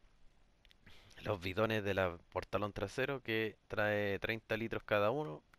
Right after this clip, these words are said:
Se pueden instalarle dos. Ahí tenemos la, <clears throat> la caja de herramientas, que trae cien. También, si no quieren ponerle un neumático de repuesto en la parte trasera, le pueden poner dos cajas, una a cada lado.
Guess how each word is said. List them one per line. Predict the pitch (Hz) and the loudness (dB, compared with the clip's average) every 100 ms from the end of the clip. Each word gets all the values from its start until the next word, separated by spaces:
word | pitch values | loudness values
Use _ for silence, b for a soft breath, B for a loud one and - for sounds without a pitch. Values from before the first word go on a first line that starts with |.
| _ | _
Se | - 107 | -8 -4
pueden | 95 101 | -2 -2
instalarle | 98 - 95 95 | -2 0 0 2
dos. | 95 117 131 - - - B B | 0 -2 -6 -14 -20 -20 B B
Ahí | 90 90 | -6 -6
tenemos | 95 95 98 | -4 -4 -2
la, | 92 87 82 82 87 - _ _ _ _ _ - | -2 -2 -4 -12 -16 -18 _ _ _ _ _ -4
<clears throat> | - - 131 92 | -2 0 -2 -2
la | 85 | 0
caja | 85 95 95 | 2 2 2
de | |
herramientas, | 82 90 117 104 | 2 0 -2 -4
que | 92 | -4
trae | 87 87 | 0 0
cien. | 82 - 127 139 - B B B B - - _ _ _ _ - B B B | 0 -6 -8 -8 -20 B B B B -20 -20 _ _ _ _ -20 B B B
También, | - 85 95 | -4 -4 -6
si | - | -6
no | 92 92 | -4 -2
quieren | 92 | -2
ponerle | 92 98 95 95 | -2 -2 -2 -2
un | 92 | -4
neumático | 92 95 95 92 | -2 -2 0 0
de | |
repuesto | 90 92 98 98 | 0 0 -2 0
en | |
la | 101 | 0
parte | 101 98 | 0 -2
trasera, | - 110 | -6 -4
le | 104 | -4
pueden | 92 | -4
poner | 87 87 87 | -4 -4 -2
dos | 98 | -2
cajas, | - 113 107 | -2 -2 -2
una | 104 | -2
a | 98 | 0
cada | 95 101 | 0 0
lado. | 123 131 | -2 -6